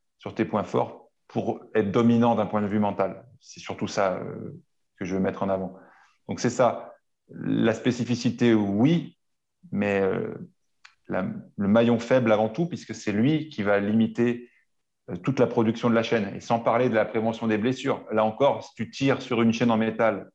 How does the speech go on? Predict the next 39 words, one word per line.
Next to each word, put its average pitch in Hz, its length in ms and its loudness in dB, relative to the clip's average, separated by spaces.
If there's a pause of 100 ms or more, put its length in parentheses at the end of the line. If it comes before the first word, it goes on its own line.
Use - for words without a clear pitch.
où 113 100 0
il 104 40 2
y 110 40 4
a 110 60 4
un 120 60 2
seul 123 220 2
maillon 117 320 4
merdique 113 400 0
au 107 60 -2
milieu, 110 360 -2 (380)
c'est 104 80 -6
le 101 60 0
maillon 104 240 2
merdique 107 380 0
qui 110 120 -4
va 104 120 4
lâcher, 117 340 -2
c'est - 80 -12
pas 104 140 -2
les 107 100 0
maillons 107 260 0
forts. - 320 -6 (380)
C'est - 80 -4
à - 40 0
peu 143 120 0
près 117 160 2
le 110 80 4
même, 113 480 4 (200)
la 104 100 -2
même 113 200 4
métaphore 113 600 0
pour 107 100 -4
des 98 100 -2
chaînes 101 420 -2
musculaires. 110 460 0
À - 40 -8
un - 60 -14 (340)
moment 120 160 -8
donné, 104 480 0